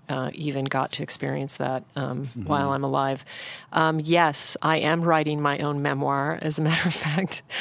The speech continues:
Speaker 1: I wrote, uh, I had over five hundred pages done. Um, and I was writing it in a, sort of in a perspective of a homeschool movement, and that has now, um, been put on hold.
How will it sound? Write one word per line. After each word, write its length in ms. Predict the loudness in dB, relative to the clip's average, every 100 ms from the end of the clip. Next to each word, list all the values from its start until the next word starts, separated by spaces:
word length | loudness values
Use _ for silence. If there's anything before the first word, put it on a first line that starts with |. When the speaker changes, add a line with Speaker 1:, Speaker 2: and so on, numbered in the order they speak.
| -6 -6 -4 4
Speaker 1:
I 140 | 4
wrote, 500 | 6 4 6 4 2
uh, 320 | 2 4 2 0 0
I 100 | 4
had 220 | 4 4
over 340 | 4 4 4
five 300 | 4 4 4
hundred 300 | 2 2 0
pages 680 | 2 2 2 2 2 0 -2 -4 -4
done. 480 | 0 2 2 2 0 -2 -16 -18 -20 -8 0
Um, 360 | 2 2 0 0
and 240 | 2 4
I 180 | 4 4
was 300 | 4 4 6
writing 420 | 6 6 6 4
it 220 | 4 2 0
in 220 | 2 2
a, 260 | 2 0 0
sort 260 | 0 4 4
of 120 | 4
in 80 | 2
a 80 |
perspective 640 | 2 2 4 2 4 2 4
of 180 | 2 2
a 100 | 0
homeschool 600 | 2 2 2 4 4 4
movement, 540 | 2 2 2 2 0
and 240 | 0 0 2
that 220 | 4 4
has 260 | 2 0 0
now, 480 | 2 2 2 0 -4 -4
um, 220 | -2 0
been 180 | 0 0
put 180 | -2 0
on 160 | 2
hold. 480 | 2 2 4 2 -2